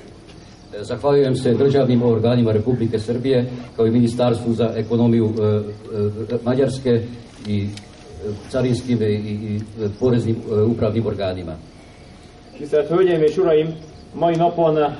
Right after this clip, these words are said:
Speaker 2: Magyarország és Szerbia egy-egy térségében élő több százezer magyar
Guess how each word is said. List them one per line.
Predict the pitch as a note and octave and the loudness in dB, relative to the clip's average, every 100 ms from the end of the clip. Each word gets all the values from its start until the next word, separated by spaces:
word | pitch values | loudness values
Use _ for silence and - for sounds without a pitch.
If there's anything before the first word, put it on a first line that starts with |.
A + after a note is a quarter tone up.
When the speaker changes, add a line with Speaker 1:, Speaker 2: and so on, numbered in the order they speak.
| - | -2
Speaker 2:
Magyarország | D#3+ E3 D#3 D3+ D#3 D3 C#3 | 0 4 4 4 2 0 4
és | C#3+ | 2
Szerbia | D3+ D#3+ D3 D3 D3 C#3+ C#3 - - - | 2 0 2 2 2 2 -4 -8 -8 -2
egy-egy | D#3 E3 D#3 D3 B2 C#3+ C3+ - | 0 2 4 2 2 0 0 -2
térségében | E3 D#3 D#3 C#3+ C#3 C#3 C#3 C#3 | -4 -2 2 2 4 4 2 2
élő | D#3+ D3+ C#3+ C3 B2 | 2 4 4 2 0
több | D#3+ D3 | 0 0
százezer | - E3 D#3 C#3 C3+ B2+ | 0 -2 0 0 0 0
magyar | D3+ D3+ C#3 B2+ | 2 2 2 2